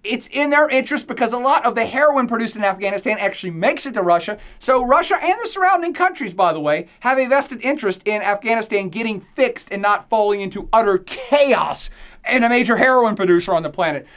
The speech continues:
So look for Russia to help with nato operations in Afghanistan and possibly, possibly future other nato missions.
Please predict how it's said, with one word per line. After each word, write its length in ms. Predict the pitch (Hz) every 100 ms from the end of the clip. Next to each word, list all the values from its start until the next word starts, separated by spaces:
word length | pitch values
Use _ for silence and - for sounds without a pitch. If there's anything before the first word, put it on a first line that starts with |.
| -
So 160 | - 226
look 240 | 240 285
for 120 | 262
Russia 300 | 262 269 269
to 100 | 233
help 360 | 202 - 240 247
with 140 | 202
nato 300 | 202 240 254
operations 520 | 247 240 226 226 220 196
in 80 |
Afghanistan 640 | 202 190 214 240 240 285 311
and 220 | 156 147
possibly, 560 | - 214 214 240 339 359
possibly 520 | - 160 156 208 254
future 480 | 180 185 185 190 175
other 300 | 175 202 226
nato 460 | 180 165 165 175 156
missions. 440 | 165 202 302 294